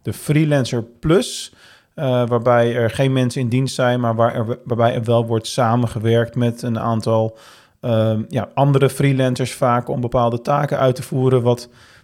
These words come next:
misschien niet de eigen specialisatie is. Maar goed, in essentie, ja, als jij als online marketingbureau Google Ads doet,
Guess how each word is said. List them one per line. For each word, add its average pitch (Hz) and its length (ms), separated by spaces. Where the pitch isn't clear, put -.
misschien 131 300
niet 127 240
de 127 60
eigen 120 440
specialisatie 120 880
is. 110 180
Maar 165 100
goed, 180 280
in 175 140
essentie, 185 920
ja, 156 320
als 131 140
jij 147 120
als 139 120
online 127 260
marketingbureau 120 640
Google 151 300
Ads 123 160
doet, 113 300